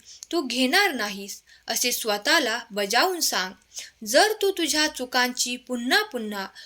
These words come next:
पुनरावृत्ती करत असशील तर बाळा, तू कधीच जीवनात यशस्वी होऊ शकत नाहीस.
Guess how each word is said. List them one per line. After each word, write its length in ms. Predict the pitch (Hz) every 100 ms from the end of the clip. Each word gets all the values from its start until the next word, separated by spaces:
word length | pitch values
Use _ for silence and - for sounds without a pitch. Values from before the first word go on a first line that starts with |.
| - -
पुनरावृत्ती 840 | 233 220 294 415 381 - 330 330
करत 380 | 339 359 247 -
असशील 500 | - - 214 196 254 - - - -
तर 180 | 285 392
बाळा, 360 | 254 214 202 - _ _ _ -
तू 80 | 247
कधीच 560 | - 247 247 427 427
जीवनात 400 | 269 262 247 254 254
यशस्वी 680 | 208 214 214 349 - 208 196 - _ _ _
होऊ 380 | 269 311 349
शकत 500 | 330 240 - 302 -
नाहीस. 460 | 220 196 190 -